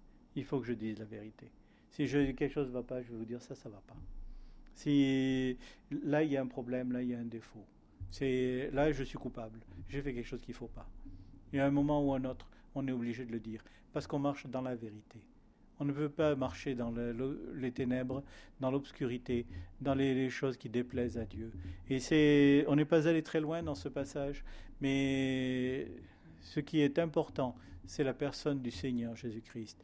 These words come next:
C'est Paul qui le dit aux Colossiens, « Tel il est, tel nous sommes dans le monde. » C'est,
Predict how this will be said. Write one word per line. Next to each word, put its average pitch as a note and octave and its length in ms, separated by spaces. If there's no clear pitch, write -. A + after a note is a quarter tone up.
C'est D#3 200
Paul E3+ 300
qui E3 160
le D3+ 140
dit D3 120
aux D3 80
Colossiens, « C#3 600
Tel A3+ 200
il G3 160
est, E3+ 180
tel D#3+ 220
nous D#3 80
sommes D3 300
dans C3+ 100
le B2+ 100
monde. » G#2 380
C'est, C3+ 1120